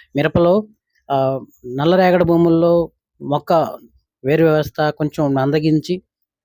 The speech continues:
న్యూట్రిషన్స్ తీసుకోలేకపోవడం వలన ఇది ఇట్లా yellowish పసుపు కలర్‌లో వస్తా ఉన్నాయి. ఈ చిగుర్లు పైకొచ్చి కొత్తగా వచ్చే చిగుర్లు, అవి నీరు ఎక్కువ ఉండటం వల్ల వస్తది.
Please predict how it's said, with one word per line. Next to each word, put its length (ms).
న్యూట్రిషన్స్ 560
తీసుకోలేకపోవడం 760
వలన 420
ఇది 180
ఇట్లా 240
yellowish 760
పసుపు 240
కలర్‌లో 420
వస్తా 260
ఉన్నాయి. 240
ఈ 40
చిగుర్లు 500
పైకొచ్చి 420
కొత్తగా 380
వచ్చే 220
చిగుర్లు, 560
అవి 400
నీరు 180
ఎక్కువ 220
ఉండటం 160
వల్ల 140
వస్తది. 400